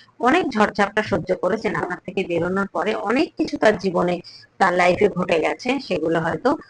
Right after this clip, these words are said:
আপনার কাছে সবটাই গোপন করবেন। তবে আপনার হয়তো, উম, কোনোভাবে না কোনোভাবে আপনি জেনে গেছেন বা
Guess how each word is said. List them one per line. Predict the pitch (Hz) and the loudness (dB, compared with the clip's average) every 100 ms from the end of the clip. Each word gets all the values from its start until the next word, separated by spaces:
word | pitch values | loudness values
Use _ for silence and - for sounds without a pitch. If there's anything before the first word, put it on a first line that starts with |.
| _ | _
আপনার | - 185 185 165 | -2 -2 -2 -4
কাছে | 170 254 | -4 -4
সবটাই | - 254 320 339 | -2 -2 -2 0
গোপন | 214 - - | 0 0 -4
করবেন। | - - 180 | -4 -4 0
তবে | 247 | 4
আপনার | 262 240 262 262 | 4 4 0 2
হয়তো, | 247 240 277 - - - - | 0 0 -4 -6 -12 -10 -4
উম, | 262 254 247 220 - 254 240 | 2 4 4 0 -2 0 0
কোনোভাবে | - - 277 311 320 | -2 4 6 6 6
না | 330 294 | 6 6
কোনোভাবে | 277 269 262 254 | 6 6 6 6
আপনি | 214 220 311 277 | 4 4 2 4
জেনে | 202 175 | 4 4
গেছেন | 180 185 262 226 | 2 2 0 4
বা | 220 277 | 6 6